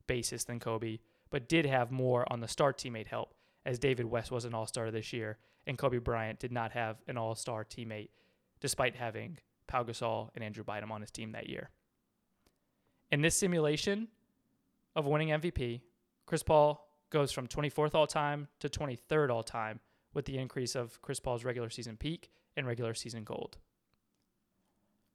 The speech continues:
The last simulation we will do is a combo scenario where Chris Paul wins the two thousand eight M V P in the twenty eighteen N B A Finals.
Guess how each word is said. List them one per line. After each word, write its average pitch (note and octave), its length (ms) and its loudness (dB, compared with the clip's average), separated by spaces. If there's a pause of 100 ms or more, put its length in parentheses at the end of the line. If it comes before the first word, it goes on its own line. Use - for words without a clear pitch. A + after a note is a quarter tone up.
(100)
The C#3 80 0
last F#3 300 8
simulation B2+ 520 2
we A#2+ 160 -2
will A#2 120 -4
do A#2 320 -2 (300)
is C#3 120 -2
a C#3 60 0
combo C3+ 420 2
scenario G#2+ 480 -6 (360)
where C#3+ 120 -4
Chris - 200 -4
Paul C3+ 240 4
wins C#3+ 320 0
the D3 100 -2
two D3 160 -4
thousand B2 320 0
eight A#2+ 140 -4
M A#2 140 -6
V A2+ 120 -8
P F3+ 400 -2 (440)
in C#3 120 0
the B2+ 80 2
twenty C3+ 320 0
eighteen B2 400 -4
N - 140 -6
B A2 140 -4
A A2 40 -6
Finals. - 540 -8